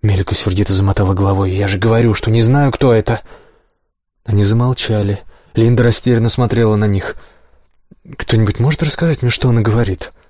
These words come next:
Михран увидел, что Шебека собирается что-то сказать, но опередил ее. "Она говорит, что не хочет больше разговаривать". Линда всплеснула руками. "Почему же?" "Она так говорит", ответил он и встал. "Значит,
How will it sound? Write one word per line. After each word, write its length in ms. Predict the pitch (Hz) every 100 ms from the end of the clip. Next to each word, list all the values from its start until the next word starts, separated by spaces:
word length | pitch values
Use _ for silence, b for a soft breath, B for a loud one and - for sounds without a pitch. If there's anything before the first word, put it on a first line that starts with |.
| _ _ _ _ _ _ -
Михран 380 | 104 120 120
увидел, 280 | 117 120 110
что 200 | 104 110
Шебека 380 | - 117 120 -
собирается 520 | - 113 120 110 -
что-то 220 | - 120
сказать, 320 | - 117 131 127
но 100 | 120
опередил 500 | 113 131 120 110 104
ее. 200 | 98 - B B B B B _ _ _
"Она 220 | 104 104
говорит, 380 | 95 104 107 113
что 240 | - -
не 100 | 110
хочет 340 | 110 - 107 110
больше 320 | 104 104 -
разговаривать". 680 | 101 95 98 92 95 - - b b b b _ _ _
Линда 280 | 104 104 98
всплеснула 500 | - 107 - 110 107
руками. 320 | 113 117 101
"Почему 540 | - - - - 208
же?" 200 | 135 107 B B B B B _ _ -
"Она 340 | 110 107 143
так 280 | - 127 127
говорит", 600 | 123 120 123 101 92 -
ответил 380 | 113 110 104 113
он 140 | 123
и 20 |
встал. 380 | 110 - 104 90 - b b b _ _ _
"Значит, 400 | 101 120 120